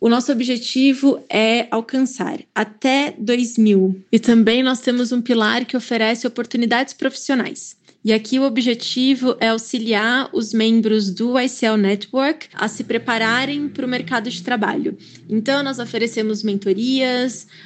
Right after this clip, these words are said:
auxílio no desenvolvimento de currículo, oportunidades de estágios tanto no Brasil como em outras partes do mundo,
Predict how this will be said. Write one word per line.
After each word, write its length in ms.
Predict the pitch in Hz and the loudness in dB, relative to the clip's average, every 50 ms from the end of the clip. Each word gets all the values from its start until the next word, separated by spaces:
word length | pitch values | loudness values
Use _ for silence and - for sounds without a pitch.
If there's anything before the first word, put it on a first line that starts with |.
| - - - | -18 -4 -2
auxílio 520 | 208 202 202 - - - 254 254 233 240 | 0 0 0 -2 -2 0 2 2 4 4
no 140 | 233 226 220 | 4 4 2
desenvolvimento 540 | 220 226 220 214 208 202 208 208 202 208 196 | 2 2 2 2 2 2 2 2 2 0 -4
de 100 | - - | -6 0
currículo, 840 | - 196 190 220 240 254 240 - - 247 233 233 240 247 247 240 240 | 2 2 4 6 4 4 4 2 2 2 4 4 6 6 4 4 4
oportunidades 960 | - 196 196 233 226 226 254 247 233 220 196 226 226 240 247 233 247 254 226 | 2 2 2 2 0 2 2 2 2 4 4 2 0 0 0 -2 -2 -2 -2
de 60 | 208 214 | -2 -4
estágios 680 | 208 - - - 226 220 226 226 233 220 226 220 214 | -6 -8 -6 -2 0 0 2 0 0 -2 -4 -6 -8
tanto 320 | - - 233 240 240 247 233 | -6 -4 -4 -4 -2 0 -2
no 80 | 226 | 0
Brasil 520 | 202 202 208 202 185 185 214 240 240 247 233 | 0 0 -2 -2 -2 -2 -2 -2 -2 -4 -6
como 260 | - - 220 220 214 | -2 0 2 2 4
em 80 | 214 | 2
outras 240 | 220 220 - 220 208 | 2 0 -2 -6 -6
partes 380 | - - 208 202 208 - - - | -4 -4 -4 -4 -4 -8 -4 -2
do 80 | 214 | 2
mundo, 440 | 196 202 208 220 240 254 254 277 285 | 4 4 6 6 6 6 6 4 4